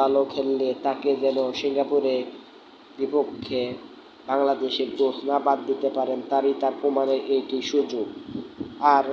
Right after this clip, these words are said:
হামজা চৌধুরী তো তিনি বাংলাদেশ কেন, ইউরোপেরই একটি পানবুমরা। তিনি তার ক্লাব লেস্টার সিটি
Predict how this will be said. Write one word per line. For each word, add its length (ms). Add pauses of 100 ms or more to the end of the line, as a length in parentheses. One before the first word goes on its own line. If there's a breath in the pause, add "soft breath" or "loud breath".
(720)
হামজা 400
চৌধুরী 360 (140)
তো 100 (640)
তিনি 200
বাংলাদেশ 520 (120)
কেন, 160 (160)
ইউরোপেরই 520 (120)
একটি 200 (100)
পানবুমরা। 600 (180)
তিনি 200 (120)
তার 200 (340)
ক্লাব 380
লেস্টার 360
সিটি 300